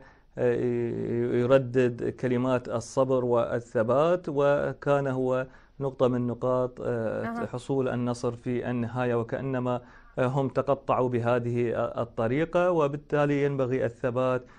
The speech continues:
Speaker 1: حتى يكون النصر بعد ذلك. إذن هذه قصة، آه، تدل على أنهم الآن هم في أضعف حالاتهم، مقطعين، والكل يشعرون بعدم،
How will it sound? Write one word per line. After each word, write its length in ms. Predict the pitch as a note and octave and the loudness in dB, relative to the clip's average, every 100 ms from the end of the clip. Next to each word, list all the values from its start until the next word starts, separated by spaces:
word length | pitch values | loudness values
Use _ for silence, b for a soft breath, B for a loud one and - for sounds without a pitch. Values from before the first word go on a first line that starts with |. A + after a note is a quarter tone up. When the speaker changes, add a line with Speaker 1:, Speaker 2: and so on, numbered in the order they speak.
| B - | B -2
Speaker 1:
حتى 600 | C3+ - - C3 A#2+ A#2 | -2 -2 0 2 4 2
يكون 320 | A2+ C3 B2 | 0 -2 -2
النصر 480 | A#2+ B2 B2+ A#2+ A#2 | -2 -2 -2 -2 0
بعد 420 | A#2+ A2 A#2 A2+ | 2 2 2 -2
ذلك. 580 | G#2+ A#2 B2+ A#2+ A2 B2 | -4 -2 2 2 0 -2
إذن 200 | B2+ B2 | -4 -2
هذه 340 | C3+ B2 B2 | -2 -2 -2
قصة، 440 | B2 C#3 - C#3 C3 B B B | -4 -6 -2 0 -2 B B B
آه، 80 | B2+ | 0
تدل 320 | B2 C3 C#3+ | 4 4 6
على 240 | B2 B2 B2 | 4 2 -2
أنهم 320 | C3+ B2 B2 | -2 -2 -2
الآن 260 | A2+ B2 A2+ | -2 -2 -2
هم 460 | A#2+ A#2+ G#2+ F#2 | -2 -4 -6 -8
في 180 | - A2+ | -2 2
أضعف 300 | C3 C#3+ D#3 | 2 4 2
حالاتهم، 960 | - D3+ D3 C#3 C3+ C3 C3+ A#2 A2+ B2 | 2 2 4 2 0 -4 -4 -4 -4 -4
مقطعين، 720 | C3+ D3 - C3 C3+ C3+ C#3 B B B | -4 -4 0 2 2 0 -4 B B B
والكل 1400 | B2+ B2+ B2 B2 C3 B2+ B2 A2+ A#2+ - A#2+ - D3 D3 C3+ | 2 4 4 2 0 2 0 0 0 0 -2 0 2 2 2
يشعرون 580 | B2 A#2 G2+ B2+ B2+ B2 | -2 -2 0 0 0 -2
بعدم، 680 | A#2+ B2 G#2+ B2 B2+ A#2+ | 0 0 0 0 2 0